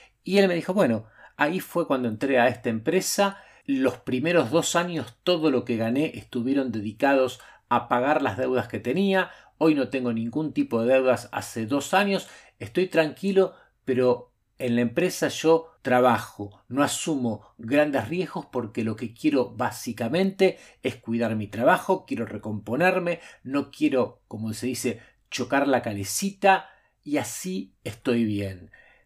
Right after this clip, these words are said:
¿Por qué pongo este ejemplo? Porque es un ejemplo muy ilustrativo de cómo una persona puede tener un enorme talento, un enorme potencial, pero no aplicarlo en el lugar donde trabaja y que no esté tan mal el hecho por el cual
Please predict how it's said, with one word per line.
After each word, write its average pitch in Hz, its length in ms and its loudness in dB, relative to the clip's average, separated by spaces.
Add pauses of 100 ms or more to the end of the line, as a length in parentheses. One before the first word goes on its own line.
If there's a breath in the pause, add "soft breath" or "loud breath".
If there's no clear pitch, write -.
(140)
¿Por 190 140 2
qué 247 100 2
pongo 220 240 2
este 160 140 -4
ejemplo? 113 460 -4
Porque 123 200 -6
es - 120 -6
un 170 80 -4
ejemplo 170 720 -4
muy 190 420 4
ilustrativo 151 800 0
de 123 160 0
cómo 190 220 0
una 170 220 0
persona 143 440 -2
puede 151 180 2
tener 143 380 0
un 151 140 -6
enorme 190 440 2
talento, 139 520 -2
un 139 140 -8
enorme 175 360 -2
potencial, 147 760 -2
pero 170 220 2
no 202 120 2
aplicarlo 170 760 -2 (260 loud breath)
en 127 100 -4
el 131 80 -2
lugar 151 280 2
donde 139 220 0
trabaja 175 600 0 (460 loud breath)
y 208 120 0
que 233 140 4
no 262 80 6
esté 254 300 2
tan 190 280 0
mal 180 220 0
el 110 120 -2
hecho 120 340 -4
por 104 120 -6
el 101 140 -6
cual 127 280 0